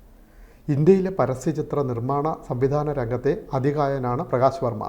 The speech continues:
ക്യാമറയ്ക്ക് പിന്നിൽ നിന്ന് മുന്നിലേക്ക് മാറുന്നത്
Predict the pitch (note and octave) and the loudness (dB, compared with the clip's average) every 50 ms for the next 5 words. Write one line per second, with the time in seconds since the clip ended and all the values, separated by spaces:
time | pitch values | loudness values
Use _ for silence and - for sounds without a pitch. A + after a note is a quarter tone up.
0 | - - - - - - - - - - - - - - - - - - - - | -8 -10 -16 -20 -20 -20 -20 -20 -20 -20 -20 -20 -20 -20 -20 -20 -20 -20 -20 -20
1 | - - - - - - - - - - - - - C#3 B2+ B2+ C3 C3+ C3+ B2+ | -20 -20 -20 -20 -20 -20 -20 -20 -20 -20 -14 -4 0 2 2 4 2 2 0 0
2 | C#3+ B2 B2+ B2 A#2+ C#3 C#3 C3 C3 B2+ B2 D3 D#3+ D#3+ C#3+ B2 B2+ C3+ C#3 C3 | -2 -2 -2 -2 0 0 0 0 0 0 -2 -2 -2 -2 -2 -2 -2 -2 0 0
3 | C3+ B2+ B2+ - B2 A#2 - - - - - - - C3 A#2+ B2 C3+ C3 B2 A#2+ | 0 0 0 0 -2 -2 -2 -6 -12 -20 -12 -6 -2 0 0 2 0 0 0 0
4 | A#2 A2+ | -2 -2